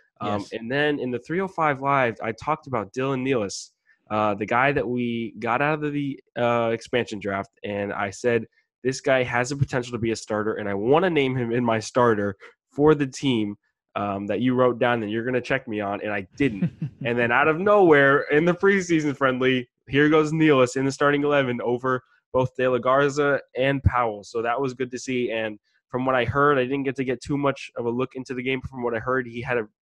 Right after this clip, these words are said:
Speaker 1: pretty decent outing. Um, he seemed solid. He seemed composed, which is really good, um, for a young guy who we're getting from the expansion draft. So if he doesn't start, he's at least w-, one of the most reliable, like, backup defenders in the league,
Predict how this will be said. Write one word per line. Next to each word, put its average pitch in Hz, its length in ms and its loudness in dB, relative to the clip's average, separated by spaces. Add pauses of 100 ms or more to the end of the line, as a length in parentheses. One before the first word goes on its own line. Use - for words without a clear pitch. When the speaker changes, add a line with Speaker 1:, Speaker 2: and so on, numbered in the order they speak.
(160)
Speaker 1:
pretty 156 360 0 (120)
decent 135 320 -6
outing. 131 360 0 (520)
Um, 104 400 -8 (380)
he 117 80 -12
seemed 131 280 -8
solid. 131 400 2
He 117 100 -6
seemed 123 220 -8
composed, 120 600 -4 (280)
which 110 140 -14
is 101 120 -12
really 120 260 -2
good, 101 320 -6 (380)
um, 95 260 -8
for 107 180 -4
a 104 60 -2
young 107 240 -4
guy 101 260 -4
who 110 100 -10
we're 101 120 -6
getting 101 180 -8
from 104 140 -12
the 101 80 -10
expansion 101 480 -14
draft. 101 320 -6
So 98 260 -10 (360)
if 120 160 -4
he 120 280 -4 (120)
doesn't 147 340 -4
start, 147 460 0 (100)
he's 123 240 -4
at 113 100 0
least 123 440 -8
w-, 113 300 -10
one 120 220 -4
of 117 60 -4
the 117 60 -8
most 113 260 -6
reliable, 110 640 -2 (680)
like, 107 340 -6
backup 107 420 -6
defenders 101 460 -10
in 101 100 -14
the 98 80 -14
league, 104 300 -8